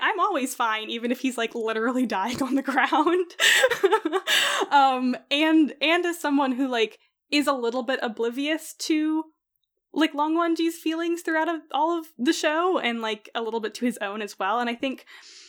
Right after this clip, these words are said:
I think there's sort of this interesting tension between, like, Long Wan Ji being like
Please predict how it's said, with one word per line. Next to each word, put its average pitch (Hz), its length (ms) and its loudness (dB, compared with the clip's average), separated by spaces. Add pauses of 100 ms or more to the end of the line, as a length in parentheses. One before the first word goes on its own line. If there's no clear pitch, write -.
(500)
I 277 80 4
think 311 140 4
there's 320 140 0
sort 311 100 -2
of 294 60 0
this 254 120 -6
interesting 247 460 -4
tension 240 500 -4
between, 220 680 -6 (640)
like, 220 300 -2 (140)
Long 220 200 -4
Wan 220 160 -4
Ji 226 160 -2
being 214 220 -6
like 202 320 -8